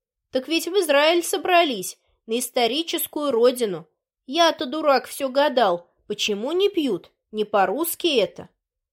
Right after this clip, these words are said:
Выйдя из калитки, Амелин посмотрел на часы и решил наведаться к журналисту. Еще не поздно. Как там сказал Егор Федин?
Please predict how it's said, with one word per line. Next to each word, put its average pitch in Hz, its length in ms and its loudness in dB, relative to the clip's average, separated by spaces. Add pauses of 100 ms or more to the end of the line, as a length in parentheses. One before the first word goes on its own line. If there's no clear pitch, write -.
(140)
Выйдя 330 340 -2
из 254 120 -4
калитки, 240 600 -4
Амелин 302 460 -4
посмотрел 247 560 -2
на 269 100 -8
часы 214 500 -8 (260)
и 311 140 -2
решил 330 360 0
наведаться 269 580 -2
к 247 80 -10
журналисту. 254 800 -4 (300)
Еще 262 300 -4
не 381 140 0
поздно. 170 480 -4 (400)
Как 330 220 -2
там 349 180 -2
сказал 311 460 0
Егор 285 340 -4
Федин? 247 500 -6